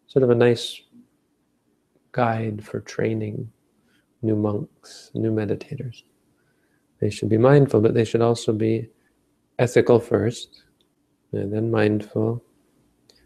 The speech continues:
And they should, uh, uh, what was number three? They should speak only a little.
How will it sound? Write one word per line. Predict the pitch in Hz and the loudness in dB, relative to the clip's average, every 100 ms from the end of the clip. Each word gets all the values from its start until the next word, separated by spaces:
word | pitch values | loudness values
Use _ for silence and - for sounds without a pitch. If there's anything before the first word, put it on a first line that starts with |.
| _ _ _ | _ _ _
And | 55 | -6
they | 52 - | -4 -4
should, | - - - 104 101 | 0 0 0 -4 -4
uh, | - 98 101 101 _ _ _ _ _ _ _ _ _ _ _ _ _ _ _ _ _ _ _ _ _ _ _ _ _ _ - | -6 -6 -8 -14 _ _ _ _ _ _ _ _ _ _ _ _ _ _ _ _ _ _ _ _ _ _ _ _ _ _ -8
uh, | 101 98 98 98 | -6 -6 -6 -6
what | 107 | -6
was | 107 - | -8 -8
number | 104 101 | -6 -6
three? | - 110 101 _ _ _ _ _ _ _ _ _ _ _ | -8 -10 -10 _ _ _ _ _ _ _ _ _ _ _
They | 104 | -4
should | 98 - | -2 -6
speak | 101 - 117 - | -2 4 4 4
only | - 113 110 | 2 4 2
a | |
little. | 107 107 131 135 | 2 4 4 2